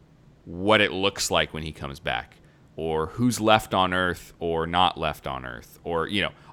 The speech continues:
all of that kind of stuff. Um, or what does his kingdom look like for the first little bit before eternity starts? You know, we have that episode. You and I both agree. <laughs>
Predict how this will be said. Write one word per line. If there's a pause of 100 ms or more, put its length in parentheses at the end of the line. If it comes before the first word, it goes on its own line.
all
of
that
kind
of
stuff. (400)
Um, (200)
or
what
does
his
kingdom
look
like
for
the
first
little
bit (380)
before
eternity
starts? (1800)
You
know, (220)
we
have
that
episode.
You
and
I
both
agree.
<laughs>